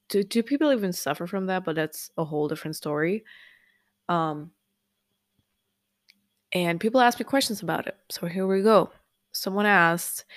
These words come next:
"Did you ever experience that you will binge and or emotionally eat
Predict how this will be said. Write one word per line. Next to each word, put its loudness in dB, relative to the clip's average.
"Did -4
you 8
ever 6
experience -2
that -2
you -4
will -2
binge 0
and 2
or 2
emotionally -6
eat 0